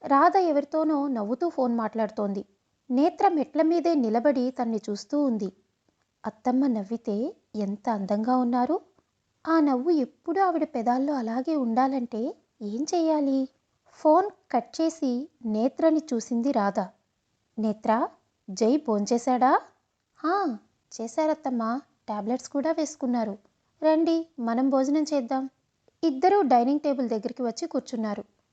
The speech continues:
నేత్ర భోజనం వడ్డించి నవ్వుతూ రాధ వైపు చూసింది. "అత్తమ్మా, మీలో ఉన్న ప్లస్ పాయింట్ ఏంటో చెప్పనా?" "ఏంటది?" "మీ నవ్వు.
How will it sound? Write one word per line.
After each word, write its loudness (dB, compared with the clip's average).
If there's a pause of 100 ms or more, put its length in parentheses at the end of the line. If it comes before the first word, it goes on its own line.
(180)
నేత్ర 2
భోజనం 2
వడ్డించి -2
నవ్వుతూ -4
రాధ 0
వైపు 0
చూసింది. -6 (560)
"అత్తమ్మా, -2 (480)
మీలో 0
ఉన్న -2
ప్లస్ -8
పాయింట్ 0
ఏంటో 0
చెప్పనా?" -2 (540)
"ఏంటది?" -2 (480)
"మీ 0
నవ్వు. 0